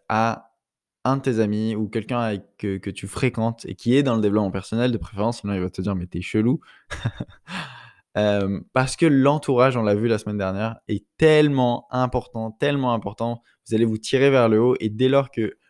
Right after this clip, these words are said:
l'un va voir que l'autre est en train de faire une de ces cinq erreurs, vous allez pouvoir vous corriger, vous dire « Ah, tiens, attention, t'es en train de faire cette erreur-là et ça t'empêche de devenir la meilleure version de toi-même. »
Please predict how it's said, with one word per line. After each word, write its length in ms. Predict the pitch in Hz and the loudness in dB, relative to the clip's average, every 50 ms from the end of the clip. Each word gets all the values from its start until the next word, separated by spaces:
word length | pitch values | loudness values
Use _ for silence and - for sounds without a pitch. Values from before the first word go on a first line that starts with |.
| _ - | _ -2
l'un 240 | 107 113 123 143 160 | 2 2 4 4 4
va 120 | 151 143 | 4 2
voir 240 | 127 123 123 120 - | 4 4 2 0 0
que 100 | - 120 | 0 0
l'autre 400 | 110 110 113 113 - - - _ _ _ _ _ - | 2 2 2 2 0 -4 -12 _ _ _ _ _ -10
est 60 | 101 | -6
en 100 | 101 101 | -6 -6
train 160 | - - 151 | -4 -4 -4
de 60 | 165 | -2
faire 260 | - - 131 120 117 - | 0 2 2 2 2 2
une 160 | 107 113 110 | 2 0 0
de 80 | 107 | 0
ces 140 | 101 - 98 | -2 -4 -6
cinq 280 | - - 120 120 117 - | -6 -4 -4 -4 -2 -2
erreurs, 280 | 110 113 113 131 143 - _ _ _ _ _ | -2 -2 -2 -2 -4 -6 _ _ _ _ _
vous 180 | - 95 101 101 | -14 -8 -6 -4
allez 100 | 101 104 | -4 -4
pouvoir 240 | 95 113 123 120 120 | -2 -2 0 0 0
vous 100 | 110 107 | -2 -2
corriger, 380 | - 117 110 107 107 107 120 | -2 0 2 2 2 0 0
vous 120 | 117 110 104 | 0 0 0
dire « 120 | 104 104 - | 0 -2 -2
Ah, 240 | - 139 - - _ _ _ | -2 -4 -4 -6 _ _ _
tiens, 240 | - - 120 127 - - | -6 -4 -4 -4 -4 -6
attention, 400 | - 104 - 104 - - 143 - - _ _ _ _ _ _ | -8 -8 -8 -8 -8 -8 -8 -10 -10 _ _ _ _ _ _
t'es 80 | - 107 | -8 -8
en 80 | 104 | -6
train 160 | - - 117 | -4 -4 -4
de 60 | 110 107 | -4 -2
faire 180 | 123 123 - | -2 -4 -2
cette 200 | - 139 131 - | -2 -2 0 2
erreur-là 420 | 131 120 117 110 107 117 131 139 131 | 2 2 2 2 2 2 2 0 0
et 40 | |
ça 140 | 117 - 101 | -2 -6 -6
t'empêche 540 | 90 - 107 107 113 120 123 131 - - - _ _ _ _ _ _ _ _ _ _ - | -6 -6 -4 0 2 2 2 2 0 -6 -18 _ _ _ _ _ _ _ _ _ _ -10
de 100 | 104 101 | -8 -6
devenir 380 | 95 101 98 104 104 107 107 107 | -4 -4 -2 -2 0 0 0 0
la 160 | 104 95 95 | 0 0 0
meilleure 280 | 98 104 107 107 104 92 | 0 0 2 2 2 2
version 280 | 98 95 - - 101 | 0 -2 -4 -6 -8
de 40 | 95 | -6
toi-même. » 240 | - 92 87 85 | -4 -4 -4 -6